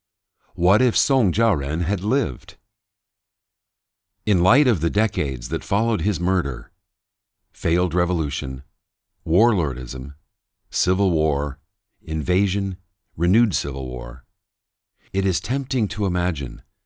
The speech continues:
that an assassin's bullet had tipped China into a dark timeline.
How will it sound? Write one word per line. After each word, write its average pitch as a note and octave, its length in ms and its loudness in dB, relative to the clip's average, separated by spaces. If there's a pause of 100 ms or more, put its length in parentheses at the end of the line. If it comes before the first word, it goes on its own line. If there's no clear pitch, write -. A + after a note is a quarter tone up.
(200)
that F2 120 0
an D#2+ 80 0
assassin's G2+ 640 -2
bullet F#2+ 480 -2 (460)
had F2 240 -4
tipped - 240 -4
China A#2 340 0
into F2+ 480 0
a D#2 60 -2
dark F#2+ 400 -2
timeline. C#2 580 -4